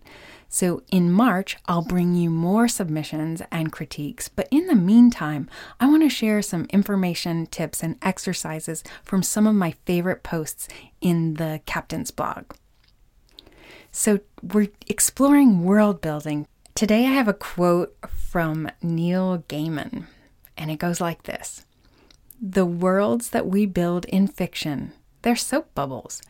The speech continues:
They can pop really easily. But that one little moment of reality, that one thing that seems to be absolutely true, gives credence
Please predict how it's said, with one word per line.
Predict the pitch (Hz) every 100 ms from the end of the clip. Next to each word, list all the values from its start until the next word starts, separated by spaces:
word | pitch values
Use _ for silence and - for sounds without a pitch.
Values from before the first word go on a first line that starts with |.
| _ -
They | 175
can | 156 143
pop | - - 175 190 - _
really | 170 170 170 180 -
easily. | 170 156 151 151 143 - _ _ - _ _ _
But | 175 170
that | - 165 - -
one | 196 240 262 269 262
little | 196 196 208 214
moment | 208 175 175 185 -
of | 165 160
reality, | 165 160 156 156 156 147 139 165 _ _ -
that | 160
one | - 165 180 226 247 247
thing | 180 160 160
that | 160 156
seems | - 170 160 156 156
to | - 156
be | 156 156 -
absolutely | - 202 240 233 - 226 214 208 233 202
true, | - 170 165 156 165 - - _ _
gives | - 160 -
credence | - - 214 208 196 208 226 -